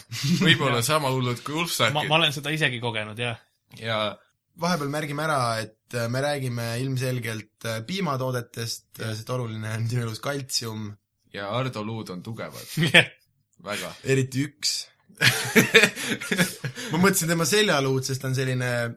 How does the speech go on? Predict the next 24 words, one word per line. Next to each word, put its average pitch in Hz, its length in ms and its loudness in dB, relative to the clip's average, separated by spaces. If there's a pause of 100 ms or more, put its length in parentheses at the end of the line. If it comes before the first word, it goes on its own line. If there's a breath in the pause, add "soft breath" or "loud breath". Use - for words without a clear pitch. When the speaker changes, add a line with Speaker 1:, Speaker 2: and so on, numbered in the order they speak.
(180)
Speaker 3:
äh, 120 480 -4
Speaker 1:
Sirge 117 340 0
seljaga. 98 300 -6
Speaker 3:
jah, 143 160 0
tör-, 160 240 0 (180)
väärtushinnangute-, 131 880 -2 (280)
hinnangutega 117 680 -6
ja 120 80 0
aus 127 380 -2
ja 110 80 -8
selline 113 240 -4
siiras 127 320 -2
noormees. 110 600 -8
Speaker 1:
Nagu 107 280 -10
kõik 123 180 -6
teised 98 280 -8
ulfsakid. 92 520 -12
Speaker 3:
Jah, 117 240 -2 (200)
suguti 127 500 -6
sees 110 180 -6
ei 123 80 -2
ole 123 160 -2
luud. 101 320 -10 (340)
Festival. 170 520 2